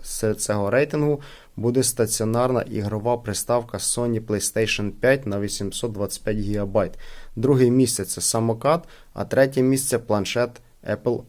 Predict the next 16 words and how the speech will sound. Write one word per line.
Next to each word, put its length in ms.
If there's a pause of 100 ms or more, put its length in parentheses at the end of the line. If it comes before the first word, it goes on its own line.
(160)
iPad. 600 (500)
Також 320
додатково 640
з 120
п'ятсот 480
учасників 680
рейтингу 480
рандомно 480
розіграється 540
три 220
павербанка 640
та 160
два, 300 (600)
е, 200
пари 460
навушників. 800